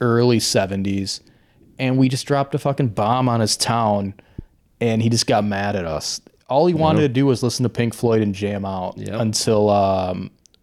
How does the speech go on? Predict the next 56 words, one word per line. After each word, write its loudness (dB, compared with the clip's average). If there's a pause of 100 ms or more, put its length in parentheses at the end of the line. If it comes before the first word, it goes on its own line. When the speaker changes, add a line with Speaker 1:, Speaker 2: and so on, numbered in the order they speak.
(420)
Speaker 2:
We -4
Speaker 1:
we 0
Speaker 2:
created 0
his -8
village, -6
Speaker 1:
Yeah. 2
Speaker 2:
his -4
villain 0
origin -4
Speaker 1:
Yeah, 2
and 0
then 2
Speaker 2:
story. 2
Speaker 1:
he 2
found, 0
yeah, 2
a, -8 (120)
a -10 (340)
severed 0
leg 0
in -4
his -6
front -10
yard. -8
He's -10
like, -8
"I -8
hate -12
these -12
people. -10
I'm -10
gonna." -12 (640)
Speaker 2:
Yeah, -4
Speaker 1:
So -4
Speaker 2:
didn't, -4
didn't, -2
like, -4
Osama, -2
didn't 2
he, 0
like, 0
live 2
in 0
America 0
for -4
a -2
second, -2
or 0
didn't -4
he -2
go 0
to 0
school 0
here 2
for -4
something? -2